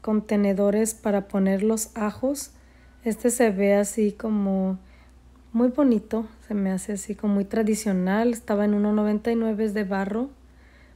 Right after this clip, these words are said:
Por aquí vemos este pequeñito portarretrato.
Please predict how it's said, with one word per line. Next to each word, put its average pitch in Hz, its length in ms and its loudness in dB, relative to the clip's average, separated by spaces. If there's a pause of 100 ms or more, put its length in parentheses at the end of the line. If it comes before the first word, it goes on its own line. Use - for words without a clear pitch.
Por 214 100 0
aquí 208 180 -2
vemos 208 500 0
este 214 500 -2
pequeñito 208 580 -4
portarretrato. 226 1200 -2